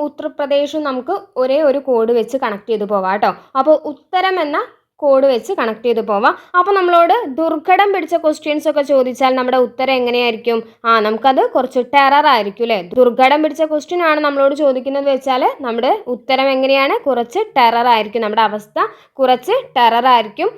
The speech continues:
ഉത്തർപ്രദേശിന്റെ തലസ്ഥാനം ചോദിച്ചാൽ ലക്നൗ ആണ്. അപ്പൊ നമുക്ക് ലക്ക് ഉള്ളത് കൊണ്ട് എന്താണ്?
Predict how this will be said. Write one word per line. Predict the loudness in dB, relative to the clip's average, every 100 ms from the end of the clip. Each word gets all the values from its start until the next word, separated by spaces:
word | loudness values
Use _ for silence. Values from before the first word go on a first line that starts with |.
| -10 -10 -10
ഉത്തർപ്രദേശിന്റെ | -8 -4 0 0 2 0 0 0 0
തലസ്ഥാനം | -2 -2 -2 -2 -2 0
ചോദിച്ചാൽ | 0 0 0 0 2 0 -2 -2
ലക്നൗ | -2 -2 -6 -2 0 2
ആണ്. | 2 -2 -4 _ 0
അപ്പൊ | 2 0
നമുക്ക് | 0 -2 0 0
ലക്ക് | -2 -4 -2
ഉള്ളത് | 0 0 0
കൊണ്ട് | 0 0
എന്താണ്? | 2 2 2